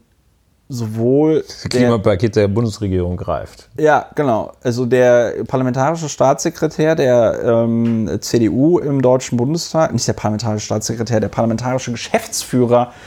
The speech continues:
Speaker 1: der C-D-U-Fraktion im Deutschen Bundestag hat direkt getwittert, äh, äh, äh, ne, muss ja auch mal erwähnt werden mit Hashtag Klimapaket.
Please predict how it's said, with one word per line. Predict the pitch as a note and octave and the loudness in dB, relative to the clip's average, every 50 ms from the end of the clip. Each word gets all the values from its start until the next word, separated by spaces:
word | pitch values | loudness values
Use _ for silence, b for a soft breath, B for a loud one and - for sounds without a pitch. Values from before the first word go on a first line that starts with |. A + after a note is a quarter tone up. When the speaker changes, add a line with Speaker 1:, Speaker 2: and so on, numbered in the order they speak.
| B B B B B | B B B B B
Speaker 1:
der | B B2 A#2 | B -4 -4
C-D-U-Fraktion | - - D3+ C#3 C#3 C3+ - F#3+ F#3+ - - D#3+ D3 - - - D#3+ D3+ D3 | -2 -2 0 2 2 2 0 -2 -4 0 0 -2 -2 -2 -2 -2 0 0 2
im | C#3 C3 | 2 2
Deutschen | B2+ B2 C3 C3 - - C3 A2+ | 4 4 2 2 0 -4 -2 0
Bundestag | B2+ D#3 G3 A3 G#3 - - - F3 E3+ E3 E3 E3 - B B B B B B B B | 0 2 0 0 -2 -4 -4 -4 -2 0 0 -2 -4 -8 B B B B B B B B
hat | B C#3+ C#3 - | B -2 0 0
direkt | D3 B2 C#3 D#3 D#3 - | 0 0 0 -2 -2 -4
getwittert, | - C#3 - - - D3 D3+ D3 - D3+ C#3 C#3 C3+ C3 - - | -12 -10 -10 -8 -2 -2 -2 0 2 4 4 4 4 2 -2 -10
äh, | - - C3+ C3+ C3 B2+ B2 B2 B2 B2 A#2 A#2+ G2+ | -10 -4 0 2 4 4 6 6 4 4 4 2 0
äh, | - - A#2+ A#2 | -2 -2 -2 -2
äh, | A2+ | -2
ne, | A2+ G#2+ - D2+ E2 D#2+ E2 E2+ D#2+ F2+ F2 F2+ E2+ D2+ C#2+ D2 D2+ D#2+ E2 G#2 B2+ B2+ C#3 | -2 -4 -6 -8 -8 -6 -6 -4 -6 -6 -6 -6 -6 -6 -8 -8 -10 -12 -10 -6 -2 -2 0
muss | D3 C#3 C#3+ E3 E3 | 2 2 2 2 2
ja | - D3 A#2 | 4 2 4
auch | G#2 A#2+ D#3 - - | 4 4 2 2 2
mal | G3+ G3 F3+ D#3+ | 0 0 2 2
erwähnt | E3 E3 E3 E3 F3 F3+ F3+ - | -2 -2 0 0 0 0 -2 -2
werden | D#3+ D#3 D#3+ D#3+ D#3 C#3+ | 0 2 2 2 2 0
mit | B2+ A2+ A#2+ B2 | -4 -4 -2 -2
Hashtag | C#3 C#3+ D#3 - - - D3 B2 - | -4 -4 -4 -6 -6 -4 -4 -4 -4
Klimapaket. | - - - C3+ D#3+ F#3+ G3+ G3+ - - F3+ - - - F#3 G#3 G#3+ - | -8 -6 -6 -4 -2 -2 -4 -6 -6 -8 -8 -8 -6 -6 -6 -6 -6 -8